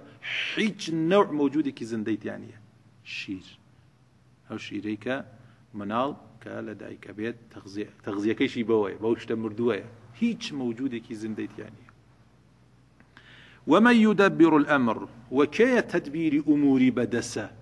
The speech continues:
تەدبیری ئومور، یعنی مالکە، خالقە، رازقە، حالی ئەرزم بۆی هەموو شتێ بەدەست ئەوە. تەدبیر زۆر مهمە، یعنی بتپەرستێ ئەیزانی تەدبیری کەون و کائینات بەدەست ئەڵڵایە. فَسَيَقُولُونَ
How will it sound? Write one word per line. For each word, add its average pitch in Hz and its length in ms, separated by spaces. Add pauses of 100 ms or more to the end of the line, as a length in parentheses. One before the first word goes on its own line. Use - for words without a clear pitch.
(840)
تەدبیری 127 540
ئومور، 123 340
یعنی 110 240
مالکە، 104 480 (100)
خالقە، 104 480 (120)
رازقە، 107 580 (680)
حالی 113 260
ئەرزم 104 300
بۆی 104 200
هەموو 113 240
شتێ 117 220
بەدەست 107 380
ئەوە. 120 260 (260)
تەدبیر 117 680 (1080)
زۆر 135 240
مهمە، 101 340
یعنی 104 160 (380)
بتپەرستێ 110 720
ئەیزانی 113 500
تەدبیری 101 460
کەون 104 160
و 95 140
کائینات 113 420
بەدەست 156 260
ئەڵڵایە. 170 360 (1300)
فَسَيَقُولُونَ 165 1160